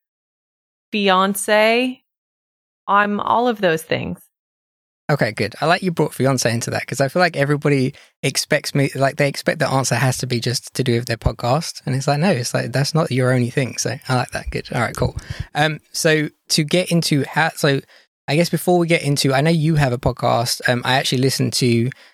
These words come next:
Speaker 2: I listened to one of the episodes that was about, uh, I think it was white fragility. So that was very interesting 'cause one, I haven't read the book. It's on my to read, li-, li-,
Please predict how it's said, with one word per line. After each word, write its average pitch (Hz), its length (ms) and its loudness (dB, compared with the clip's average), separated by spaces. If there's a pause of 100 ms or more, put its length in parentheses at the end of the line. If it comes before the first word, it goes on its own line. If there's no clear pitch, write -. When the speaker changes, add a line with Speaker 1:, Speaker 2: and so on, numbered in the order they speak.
(120)
Speaker 2:
I 160 60 -2
listened 196 180 2
to 147 60 2
one 151 140 2
of 139 100 0
the 139 80 0
episodes 127 480 0
that - 180 -2
was 123 180 0
about, 117 420 0 (160)
uh, 110 260 -2
I - 60 -10
think 160 160 2
it - 60 0
was 120 100 -4
white 120 300 0
fragility. 131 800 0
So - 120 -4
that 123 220 0
was - 260 -2
very 113 220 0
interesting 113 580 -2
'cause - 240 -2
one, 143 160 2
I 135 80 4
haven't 131 220 2
read 123 160 2
the 117 80 -4
book. 120 300 -2
It's - 100 -6
on 123 120 0
my 120 200 0
to - 180 -4
read, 117 240 0
li-, 139 80 -4 (300)
li-, 123 140 2